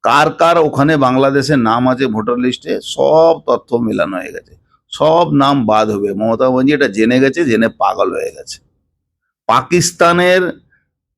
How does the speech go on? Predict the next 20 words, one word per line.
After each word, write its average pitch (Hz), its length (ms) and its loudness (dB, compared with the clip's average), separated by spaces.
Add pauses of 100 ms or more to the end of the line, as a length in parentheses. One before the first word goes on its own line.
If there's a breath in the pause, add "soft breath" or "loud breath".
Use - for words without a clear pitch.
(120)
থেকে 151 260 0
ভোটার, 143 440 2
আজকাল 120 520 0
তো 196 100 2
ডিজিটাল 156 500 2
যুগ, 117 340 -2 (320)
আপনার 147 440 2 (800)
ভারতবর্ষে 156 840 0
ভোটার 131 460 0
লিস্ট 151 420 -2 (220)
বের 143 240 2
করার 160 260 2
জন্য 170 200 -2
আমেরিকা 143 460 2
থেকে 160 200 -2
বসে 143 280 0
বের 120 180 0
করা 98 260 -4
যেতে - 220 -18
পারে। 71 220 -14